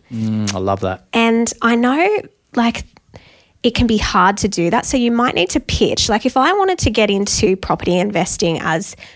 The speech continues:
Speaker 2: or let's say buy, become, I wanted to become a buyer's agent.
Speaker 1: Yep.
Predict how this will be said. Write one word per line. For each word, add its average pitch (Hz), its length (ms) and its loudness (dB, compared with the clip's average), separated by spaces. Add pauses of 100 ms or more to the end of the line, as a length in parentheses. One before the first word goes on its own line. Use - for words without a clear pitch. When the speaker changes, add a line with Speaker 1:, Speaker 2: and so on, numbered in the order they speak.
(140)
Speaker 2:
or 196 100 2
let's 226 200 2
say 285 80 2
buy, 208 240 2 (120)
become, - 400 0
I 214 140 2
wanted 233 140 0
to 220 80 -2
become 208 240 -2
a 202 60 0
buyer's 151 340 -2
agent. 147 360 -2 (120)
Speaker 1:
Yep. 117 160 4